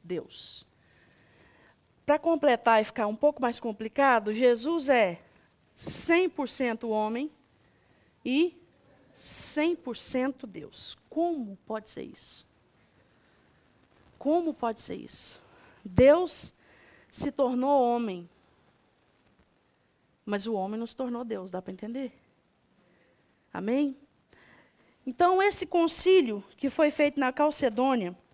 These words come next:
ele tomou essas decisões. Jesus tem duas naturezas. Ele é Deus e ele é homem.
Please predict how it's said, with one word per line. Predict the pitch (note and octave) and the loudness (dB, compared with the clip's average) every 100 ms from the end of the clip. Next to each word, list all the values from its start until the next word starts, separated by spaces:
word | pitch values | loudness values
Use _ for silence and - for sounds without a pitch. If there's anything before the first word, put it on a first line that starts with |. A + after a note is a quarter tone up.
| _ _ | _ _
ele | A#3 | 0
tomou | A#3+ C#4 C#4 | 2 2 2
essas | D4 D4 C#4+ | 2 0 -2
decisões. | C4 C4+ B3+ G3 B2 - - - _ _ _ _ _ _ _ _ | 0 -2 -4 -6 -8 -12 -16 -20 _ _ _ _ _ _ _ _
Jesus | G3+ C4 C#4 A3+ D#4+ G4 - | 2 6 6 4 0 0 -2
tem | - E4 D4+ | 0 2 2
duas | A3 E4+ G4 F#4+ E4+ | 2 4 4 4 2
naturezas. | D#4 D4+ C4+ A3 F3+ F3 E3+ - - - _ _ _ _ _ | 0 0 0 2 0 -2 -10 -8 -10 -12 _ _ _ _ _
Ele | G3 A3+ | 0 4
é | B3 | 2
Deus | G3+ G#3+ F#3+ G#3+ B3+ - - _ _ _ _ _ _ _ _ _ - | 6 4 4 -2 -10 -14 -16 _ _ _ _ _ _ _ _ _ -4
e | |
ele | G#3+ G3 | -2 -2
é | G3+ | -2
homem. | E3+ D3+ D#3+ | -4 -8 -12